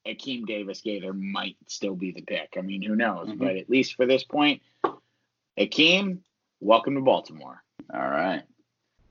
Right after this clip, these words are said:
Speaker 2: So now we got thirteen picks before our next one. So we got one oh six. A lot of the same <laughs> guys still on the board for us here. Logan Wilson is still on the board. Um, we did miss out on some of the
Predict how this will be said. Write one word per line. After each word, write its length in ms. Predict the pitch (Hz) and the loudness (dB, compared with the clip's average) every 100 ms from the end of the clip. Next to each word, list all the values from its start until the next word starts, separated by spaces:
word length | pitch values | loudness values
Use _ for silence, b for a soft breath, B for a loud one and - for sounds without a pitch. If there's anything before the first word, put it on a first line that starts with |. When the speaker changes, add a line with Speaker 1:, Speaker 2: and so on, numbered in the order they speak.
| _ _ _ - | _ _ _ -18
Speaker 2:
So 180 | - 139 | -4 0
now 160 | 143 | 2
we 120 | 135 | 4
got 280 | 131 123 120 - b b _ _ _ _ _ _ - | 4 4 2 -4 b b _ _ _ _ _ _ -16
thirteen 480 | 110 104 - 110 110 | -16 -14 -14 -12 -10
picks 320 | - 113 - | -6 -6 -6
before 360 | - - 107 92 | -16 -10 -6 -6
our 60 | |
next 240 | 92 95 - | -6 -8 -10
one. 120 | 87 | -10
So 120 | - | -8
we 140 | 85 82 | -4 -2
got 200 | 78 - | -4 -6
one 240 | 98 104 | -8 -6
oh 120 | 98 | -6
six. 640 | - - 92 85 - - - _ _ _ _ _ | -8 -6 -4 -4 -8 -14 -16 _ _ _ _ _
A 80 | 98 | 2
lot 180 | 98 214 | 2 4
of 60 | |
the 80 | 208 | -2
same 320 | - 165 165 | -4 -6 -4
<laughs> 20 | |
guys 360 | 139 139 156 127 | -4 -2 -4 -8
still 200 | - 131 | -10 -8
on 120 | 127 | -8
the 60 | 123 | -8
board 320 | 104 113 107 - | -8 -8 -10 -12
for 180 | 87 78 | -12 -10
us 160 | 76 - | -12 -12
here. 200 | 80 80 | -10 -8
Logan 360 | 90 123 139 | -6 -6 -4
Wilson 560 | 127 139 175 180 135 95 | -2 -2 -2 -4 -4 -4
is 140 | 92 | -10
still 220 | - 117 | -6 -6
on 120 | 90 87 | -4 -8
the 80 | |
board. 420 | 82 90 80 76 - _ _ _ _ | -8 -6 -6 -6 -10 _ _ _ _
Um, 580 | 85 82 80 78 78 76 _ _ _ _ _ _ _ _ _ _ - 107 | -8 -6 -6 -8 -16 -20 _ _ _ _ _ _ _ _ _ _ -20 -18
we 160 | 95 | -10
did 200 | 87 101 | -4 -2
miss 280 | 107 104 - | 0 0 6
out 180 | 101 92 | 6 6
on 140 | 85 | 2
some 180 | - 87 | -6 -10
of 80 | 87 | -6
the 320 | 87 87 | -4 -4